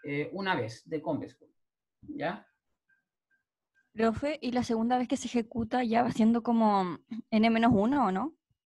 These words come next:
Speaker 1: La segunda vez que se ejecuta, eh, el, ¿cuál algoritmo? Eh, lo, el algoritmo se
Speaker 2: Es-
Speaker 1: ejecuta una sola vez,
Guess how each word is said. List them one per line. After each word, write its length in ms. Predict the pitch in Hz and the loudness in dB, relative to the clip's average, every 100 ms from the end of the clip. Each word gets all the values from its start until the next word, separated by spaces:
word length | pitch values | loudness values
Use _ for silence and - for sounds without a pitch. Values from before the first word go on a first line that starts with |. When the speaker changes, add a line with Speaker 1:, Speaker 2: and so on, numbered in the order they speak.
| _ _ _ _ _ _ _ _ | _ _ _ _ _ _ _ _
Speaker 1:
La 120 | 160 143 | -8 -8
segunda 460 | - 143 165 180 | -6 -6 -4 -2
vez 160 | 175 175 | -2 -4
que 80 | 175 | -6
se 140 | - | -12
ejecuta, 680 | - 151 - 185 202 214 269 269 - 339 - _ _ _ _ _ _ _ _ _ _ _ _ _ _ _ _ _ | -10 -10 -8 -8 -6 -6 -6 -10 -18 -20 -20 _ _ _ _ _ _ _ _ _ _ _ _ _ _ _ _ _
eh, 480 | - 143 135 123 - _ 147 | -8 -6 -6 -8 -14 _ -6
el, 280 | 151 135 - | -4 -4 -2
¿cuál 160 | 180 | 0
algoritmo? 460 | 202 185 165 147 135 | 0 0 2 2 2
Eh, 380 | - 131 131 - _ _ _ _ - | -4 -6 -8 -12 _ _ _ _ -6
lo, 120 | 160 - | -6 -4
el 120 | 147 | -2
algoritmo 280 | 165 202 247 | 0 4 4
se 60 | - | 4
Speaker 2:
Es- 60 | 208 | 0
Speaker 1:
ejecuta 320 | 220 240 220 | -2 -2 -2
una 180 | 247 247 | 0 2
sola 220 | 294 277 | 2 0
vez, 320 | - - _ | -2 -10 _